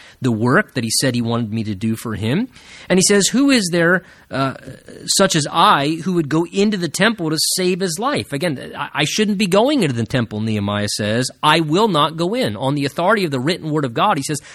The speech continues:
"I'm not disobeying God's word." To follow your suggestion.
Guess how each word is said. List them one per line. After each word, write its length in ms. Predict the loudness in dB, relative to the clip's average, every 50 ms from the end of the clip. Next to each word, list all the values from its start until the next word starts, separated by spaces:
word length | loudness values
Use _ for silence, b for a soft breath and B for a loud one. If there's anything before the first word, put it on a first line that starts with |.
| B B
"I'm 140 | -2 0 2
not 160 | 0 0 0
disobeying 540 | -2 -2 -2 -2 -2 0 0 0 0 0 -2
God's 300 | -2 -2 -2 -2 -4 -4
word." 460 | -4 -2 0 0 0 0 0 -2 -4 -8 _ _ _ _ _ b b b b b b b b _ -2
To 80 | -2 2 4
follow 260 | 4 4 6 4 2
your 240 | 0 0 0 -2 -2
suggestion. 640 | -4 -4 -4 -4 -2 -2 -2 -4 -4 -4 -6 -8 -8